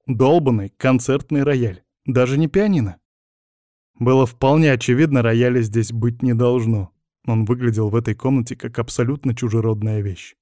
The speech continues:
Но притащить его сюда тоже никто не смог бы. Слишком огромный инструмент, чтобы пролезть в дверь или в окно. «Присаживайся», — Агата кивнула куда-то в сторону.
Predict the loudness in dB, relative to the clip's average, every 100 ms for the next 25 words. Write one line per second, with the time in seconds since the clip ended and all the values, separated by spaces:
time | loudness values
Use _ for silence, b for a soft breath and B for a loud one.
0 | _ -6 -4 -2 -2 -4 -4 -6 -6 -4
1 | -4 -2 -2 -2 -2 -4 -2 -2 -4 -2
2 | -2 -2 -2 -4 -6 -12 _ _ _ _
3 | _ _ _ -6 -2 -2 -2 -4 0 0
4 | 2 0 -4 -6 -4 -4 -6 -8 -6 -6
5 | -6 -4 -4 -4 -8 -12 -6 0 0 0
6 | -4 -2 -2 -4 -6 -8 -10 -12 _ _
7 | _ _ _ _ _ _ -16 -14 -8 -4
8 | -4 -4 -8 -16 -20 _ _ _ -8 -6
9 | -4 -4 -6 -4 -2 -2 -2 -6 -6 -6
10 | -8 -10 -8 -6 -6 -10